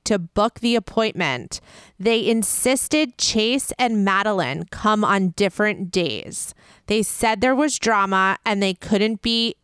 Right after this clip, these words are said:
in my place of work at the same time. So I think it's that last bit of information that people are gonna be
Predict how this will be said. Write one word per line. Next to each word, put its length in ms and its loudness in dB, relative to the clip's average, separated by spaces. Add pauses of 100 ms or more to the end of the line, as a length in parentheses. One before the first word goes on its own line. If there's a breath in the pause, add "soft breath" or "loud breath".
(260)
in 200 4
my 160 2
place 400 -2
of 160 0
work 340 2 (120)
at 200 -4
the 100 0
same 600 0 (380)
time. 580 -8 (720 soft breath)
So 360 0
I 160 0
think 280 -2
it's 160 -2
that 260 0
last 480 0
bit 140 0
of 140 0
information 600 0
that 120 -2
people 320 0
are 140 2
gonna 200 -2
be 400 0